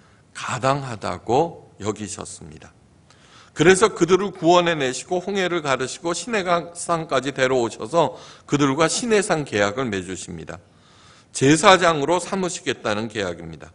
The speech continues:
이것은, 이 시내산 계약은 초등학교도 나오지 못한 사람을, 예, 대기업의 사장으로 삼겠다는 계약보다도 더 기가 막힌 것입니다.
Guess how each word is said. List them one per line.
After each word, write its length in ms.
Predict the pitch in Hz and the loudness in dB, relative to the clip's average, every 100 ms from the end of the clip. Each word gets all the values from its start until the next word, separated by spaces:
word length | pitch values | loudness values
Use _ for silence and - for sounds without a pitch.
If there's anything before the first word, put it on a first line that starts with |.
| _ - | _ -4
이것은, 520 | 147 180 220 208 151 - - | 2 4 4 2 -2 -12 -8
이 160 | 160 202 | -4 -4
시내산 580 | - 285 240 226 190 | -4 4 4 4 0
계약은 540 | 165 139 127 185 190 - - - - - _ - - _ - | 4 4 4 2 0 -2 -12 -20 -20 -20 _ -20 -20 _ -6
초등학교도 1160 | - 311 311 311 269 262 - 262 220 220 233 | 0 2 4 2 4 2 0 2 4 6 4
나오지 680 | 226 147 156 190 214 185 226 | 4 2 4 4 2 -2 -2
못한 840 | 208 151 - - - 254 262 285 294 - _ _ - | -2 0 0 -2 4 4 4 0 -10 -20 _ _ -20
사람을, 840 | - 175 180 175 160 165 214 240 - - - | -4 2 4 4 4 4 2 0 -12 -20 -8
예, 180 | 104 80 - - _ - - _ | -8 -8 -14 -20 _ -20 -20 _
대기업의 1000 | - - 254 254 285 254 269 247 208 226 | -6 -2 0 2 2 2 4 6 6 4
사장으로 840 | 233 - 262 277 269 233 196 170 175 | 2 0 -2 0 0 0 0 2 0
삼겠다는 960 | 175 196 180 180 160 - 135 123 156 156 | -2 -6 -6 -6 -6 -4 -4 -2 -6 -10
계약보다도 1160 | - 131 131 151 135 - 113 104 104 165 175 - - _ _ | -8 2 4 4 2 -4 -2 -2 0 -2 -4 -10 -20 _ _
더 220 | - 180 208 | 4 4 4
기가 260 | 185 180 | 0 0
막힌 380 | 165 101 - 92 | 0 -2 -10 -12
것입니다. 560 | 82 82 - 80 - | -12 -14 -16 -20 -20